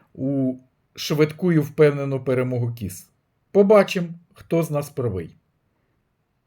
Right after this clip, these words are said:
Переможеця цієї пари виходить на переможецю пари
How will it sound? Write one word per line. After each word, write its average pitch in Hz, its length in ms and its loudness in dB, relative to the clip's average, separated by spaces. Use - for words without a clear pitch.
Переможеця 196 600 6
цієї 170 300 0
пари 233 280 4
виходить 180 480 2
на 160 80 0
переможецю 156 600 -2
пари 202 340 4